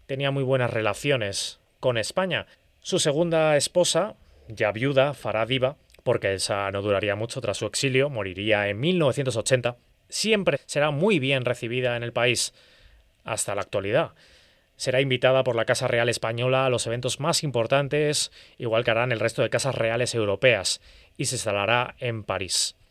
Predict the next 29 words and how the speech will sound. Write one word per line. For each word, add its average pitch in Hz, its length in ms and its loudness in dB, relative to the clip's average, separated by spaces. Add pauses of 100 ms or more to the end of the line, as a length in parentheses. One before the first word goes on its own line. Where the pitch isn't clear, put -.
(140)
Su - 180 -4
hija 175 200 2
Sanaz 143 420 0
se - 140 -4
instalará 117 540 0 (260)
en 101 180 -6
Suiza, 180 760 -4 (500)
su 127 300 2
heredero 117 720 6
Reza 123 380 0
Ciro 143 380 2
Pahlavi 113 640 -2 (120)
irá 107 300 -2
a - 20 -2
Estados 104 340 -4
Unidos. 151 560 -4 (560)
Bueno, 101 300 0
como 110 180 -4
vemos, 151 300 2
se 110 140 0
irán 107 240 2
colocando 87 560 -2
como 90 480 -6 (140)
hijos 120 360 -2
de 117 100 0
la 98 100 -2
buena 113 280 -2
sociedad 107 640 -4
internacional. 101 840 -4